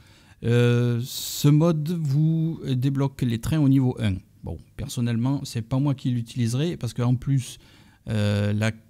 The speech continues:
quantité d'énergie pour utiliser les trains est complètement réduite et ne se fait qu'avec des plaques de fer. Après,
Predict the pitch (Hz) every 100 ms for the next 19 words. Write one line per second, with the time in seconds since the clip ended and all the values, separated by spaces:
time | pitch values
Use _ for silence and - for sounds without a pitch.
0 | - 143 143 143 127 143 143 123 117 123
1 | 131 120 107 123 135 127 - 113 110 117
2 | 110 107 110 - 110 110 - 101 - 180
3 | 151 120 139 117 110 180 - - - -
4 | - - - 131 143 131 123 123 196 -
5 | 151 156 131 135 175 135 131 117 101 -
6 | - _ - _ _ _ _ _ _ _
7 | _ - - 202